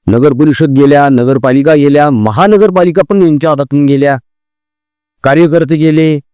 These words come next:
पदाधिकारी गेले, पक्ष गेलं, चिन्ह गेलं, तरी देखील यांचा काही, अ, अ, ज्याला रग म्हणतो ना आपण,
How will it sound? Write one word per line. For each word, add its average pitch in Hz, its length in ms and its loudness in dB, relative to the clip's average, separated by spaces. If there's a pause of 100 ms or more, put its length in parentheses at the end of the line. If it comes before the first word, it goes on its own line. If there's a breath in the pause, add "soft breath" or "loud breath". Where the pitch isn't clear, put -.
(280)
पदाधिकारी 170 560 0
गेले, 156 420 0 (720)
पक्ष - 300 -2
गेलं, 170 500 2 (340)
चिन्ह 160 380 2
गेलं, 170 500 2 (540)
तरी 202 380 2
देखील 175 640 0 (1500)
यांचा 190 720 0
काही, 185 480 0 (520)
अ, 107 40 -2
अ, 127 560 0
ज्याला 139 280 0
रग 180 320 0
म्हणतो 185 360 0
ना 214 100 0
आपण, 123 260 -2